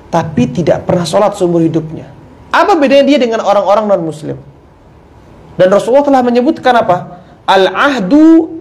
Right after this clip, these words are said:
alladhi bainana wa bainal kufri tarkus salah." Al-ahd, perjanjian, pembeda antara kita dengan kekufuran,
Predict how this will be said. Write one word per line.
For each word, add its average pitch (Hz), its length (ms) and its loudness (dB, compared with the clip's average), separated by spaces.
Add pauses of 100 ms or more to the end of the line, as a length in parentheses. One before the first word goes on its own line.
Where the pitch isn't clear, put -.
alladhi 208 640 2
bainana 302 600 2
wa 254 200 4
bainal 302 480 2
kufri 370 840 -4
tarkus 480 480 0
salah." 143 520 -4 (880)
Al-ahd, 208 800 0
perjanjian, 220 880 0
pembeda 226 760 2
antara 254 600 0
kita 339 480 -2
dengan 247 320 0
kekufuran, 277 840 -2